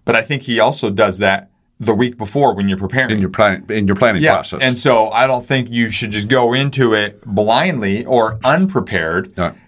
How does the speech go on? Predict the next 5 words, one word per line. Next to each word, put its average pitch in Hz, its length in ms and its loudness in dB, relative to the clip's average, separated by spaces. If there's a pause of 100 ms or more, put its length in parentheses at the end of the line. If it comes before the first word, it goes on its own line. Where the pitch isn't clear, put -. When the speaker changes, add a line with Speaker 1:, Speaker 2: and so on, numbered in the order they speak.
(120)
Speaker 1:
Now, 120 480 -2 (260)
could 175 340 2
the 139 100 4
Holy 139 220 2
Spirit, 135 600 0